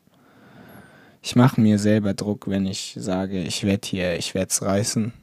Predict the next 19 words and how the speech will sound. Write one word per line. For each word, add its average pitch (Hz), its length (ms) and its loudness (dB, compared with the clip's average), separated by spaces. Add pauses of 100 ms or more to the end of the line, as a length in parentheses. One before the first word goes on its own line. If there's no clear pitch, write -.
(1500)
Dann 117 180 4
bin 127 160 10
ich, - 460 4
dann 110 180 2
freunde 117 360 4
ich - 120 -2
mich 123 160 0
mit 117 80 2
dem 110 140 2
Gedanken 110 420 -2
an, 107 140 -6
okay, 117 320 -6
ey, 110 140 -2
dann 98 180 -6
werde 101 180 -4
ich - 140 -10
einfach - 540 -10
ein - 180 -10
cooler, - 580 0